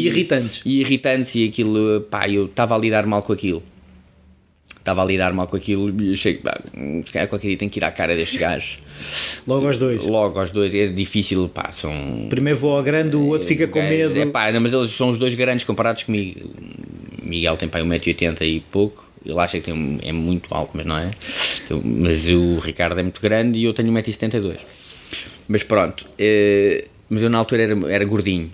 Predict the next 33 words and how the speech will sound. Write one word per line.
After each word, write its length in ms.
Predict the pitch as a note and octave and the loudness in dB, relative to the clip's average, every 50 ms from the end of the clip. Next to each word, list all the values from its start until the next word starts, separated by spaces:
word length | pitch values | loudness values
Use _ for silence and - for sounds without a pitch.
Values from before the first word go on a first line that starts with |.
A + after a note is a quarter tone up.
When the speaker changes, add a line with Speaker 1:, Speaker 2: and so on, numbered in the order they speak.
| - - - | -14 -20 -20
Speaker 2:
portanto 260 | - - D#2+ D#2 - | -16 -14 -12 -8 -8
era 100 | D#2+ E2+ | -6 -6
mais 160 | E2+ D#2+ D#2+ | -6 -8 -8
pesado. 280 | - - - - - - - _ _ - - - - - - - _ _ _ _ _ _ _ _ _ - | -12 -12 -10 -10 -10 -10 -12 _ _ -20 -18 -16 -16 -18 -18 -20 _ _ _ _ _ _ _ _ _ -2
Mas 300 | B2 A#2 C3 C3+ B2 C#3+ | 2 2 4 4 4 4
entretanto 500 | D#3+ D3 - D#3 C#3 - D#3 B2 G#2 G2+ | 2 4 2 2 2 2 2 4 4 2
Speaker 1:
Era 100 | C#3 B2+ | 2 0
a 40 | C3 B2 | 0 2
base 180 | C#3 C#3+ B2 | 2 2 2
da 80 | C3 C3+ | 2 0
placagem. 480 | C3+ C3+ B2+ - A#2+ G#2+ G2+ F#2+ F#2+ F#2 D2+ - | 0 -2 -2 -2 -4 -6 -6 -8 -10 -12 -14 -12
Speaker 2:
É 180 | - F2+ A2+ A2 | -6 -2 -2 -2
pá, 160 | - G#2+ F#2+ | 0 2 2
era, 180 | F#2 G2 G2 F2 | 2 2 2 2
era, 240 | C#2+ F2+ F#2 F#2 | 2 0 0 0
eu 200 | F#2 E2+ F#2 F2+ | 0 -2 0 0
era 180 | F#2 F2+ F#2 F#2+ | 2 2 0 0
jogador 420 | F2+ F#2 F#2 G2+ G2 G2+ G#2 G#2 | -2 0 2 2 4 4 2 2
do, 240 | G2 G#2+ G2+ G#2+ - | 2 2 0 0 0
do, 280 | G2+ G#2 A2 A2+ F#2+ G#2+ | 0 0 2 4 4 4
de 100 | A2+ G#2+ | 2 2
rugby, 480 | G2+ A2 A2 A#2 A#2 A#2 A#2+ A#2+ B2+ B2 - - - - - - G2+ | 2 4 4 4 4 2 0 -2 -4 -6 -12 -20 -20 -20 -18 -16 -14
aquilo 200 | G2 - G2 F#2 F#2+ | -10 -6 -2 -2 0
ainda 120 | F#2+ F#2 | 0 0
foi 160 | F#2 - F#2+ | 0 0 0
no 120 | F#2 F#2+ F#2 | 0 2 2
meu 100 | F#2 F#2 | 0 0
último 300 | F#2 F#2 - F#2+ F#2+ F#2 | 0 -2 -2 0 0 0
ano 160 | F#2 F#2+ F#2+ | 0 -2 -4
de, 240 | F#2+ G2+ F#2+ F#2 F2+ | -4 -6 -6 -6 -6
de 100 | F2+ F#2+ | -6 -6
jogar 180 | - F#2 F#2+ F2+ | -2 0 0 0
rugby. 340 | - F#2 E2 D#2+ - - | 2 0 0 0 -2 -6